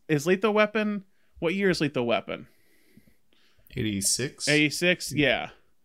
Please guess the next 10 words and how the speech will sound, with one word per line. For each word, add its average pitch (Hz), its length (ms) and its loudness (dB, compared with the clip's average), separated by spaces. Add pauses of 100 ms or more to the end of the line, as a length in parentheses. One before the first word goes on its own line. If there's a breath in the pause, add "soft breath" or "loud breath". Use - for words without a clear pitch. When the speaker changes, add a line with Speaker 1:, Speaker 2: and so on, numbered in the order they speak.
(140)
Speaker 1:
Eighty-seven. 139 560 2 (500 soft breath)
Um, 151 400 4
Speaker 2:
Eighty-seven, 104 360 -2
yeah. 101 160 -6 (160)
Speaker 1:
so 180 200 4
that's, 170 240 4
that's - 440 0
five 156 280 4
years 143 220 -2
later. 139 400 -2